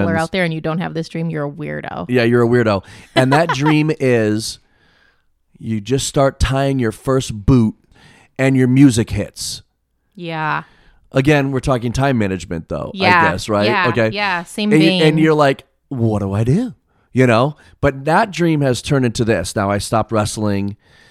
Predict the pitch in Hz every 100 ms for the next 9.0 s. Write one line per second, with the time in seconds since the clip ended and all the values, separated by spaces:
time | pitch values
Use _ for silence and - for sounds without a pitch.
0 | _ _ - 117 - - 139 123 117 131
1 | - 110 123 156 202 208 143 - 131 127
2 | 127 113 113 104 104 101 90 - - 58
3 | 73 82 98 104 123 135 170 196 208 160
4 | 147 165 - _ _ _ _ _ _ _
5 | _ _ 104 107 110 117 113 117 131 151
6 | 151 143 135 160 175 147 127 127 120 110
7 | - 123 147 - 131 117 131 120 117 117
8 | - - - 120 120 123 120 117 117 117